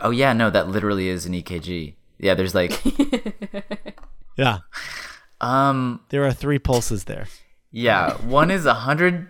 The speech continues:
Speaker 1: and seven beats per minute, one is ninety-two beats per minute, and one is ninety-three beats per minute. So
Speaker 3: Yeah, S, S, well, they, they say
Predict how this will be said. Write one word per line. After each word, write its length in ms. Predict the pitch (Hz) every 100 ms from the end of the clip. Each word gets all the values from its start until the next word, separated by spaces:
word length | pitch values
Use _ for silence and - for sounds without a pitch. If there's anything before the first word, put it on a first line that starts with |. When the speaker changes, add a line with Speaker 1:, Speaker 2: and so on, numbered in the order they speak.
| -
Speaker 1:
and 140 | 156
seven 340 | - 127 120 110
beats 200 | 113 107
per 120 | 117
minute, 400 | 98 95 107 - _ -
one 280 | 104 120 135
is 160 | 123 113
ninety-two 640 | 107 120 127 123 123 107
beats 220 | 95 90
per 120 | -
minute, 380 | 92 87 90 -
and 180 | - 101
one 140 | 101
is 120 | 101 98
ninety-three 460 | 92 95 - 104
beats 200 | 87 82
per 140 | - 80
minute. 280 | 67 53 -
So 840 | - - 117 101 101 95 92 92 85
Speaker 3:
Yeah, 260 | 113 107 -
S, 320 | 151 165 - -
S, 320 | 170 - -
well, 160 | 156 156
they, 180 | 175 160
they 260 | 165 190
say 680 | 185 196 165 160 156 160